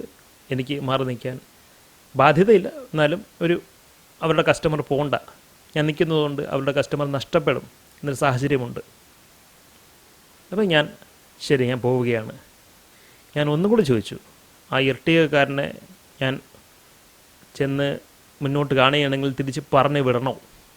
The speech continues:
എന്നുകൂടി ഞാൻ ചോദിച്ചു. അവർ പറഞ്ഞു, "വേണ്ട, വേണ്ട, വേണ്ട, വേണ്ട."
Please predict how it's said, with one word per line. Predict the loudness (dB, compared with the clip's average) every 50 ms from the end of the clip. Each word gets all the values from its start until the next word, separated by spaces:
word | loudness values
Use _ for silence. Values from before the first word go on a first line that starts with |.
| _ _ _ _ _ _ _ _ _ -6
എന്നുകൂടി | -2 0 2 2 2 2
ഞാൻ | 0 -2 -4
ചോദിച്ചു. | -8 -10 -12 -14 -20 -20 -20 _ _ _ _ _ _ _ _ _ _ _ _ _ _ 0
അവർ | 4 4 6 6
പറഞ്ഞു, | 4 2
"വേണ്ട, | 2 2 2 2 0
വേണ്ട, | -4 -6 -6 -12 -14
വേണ്ട, | -16 -18 -20 -20 -20
വേണ്ട." | -20 -20 -20 -20 -20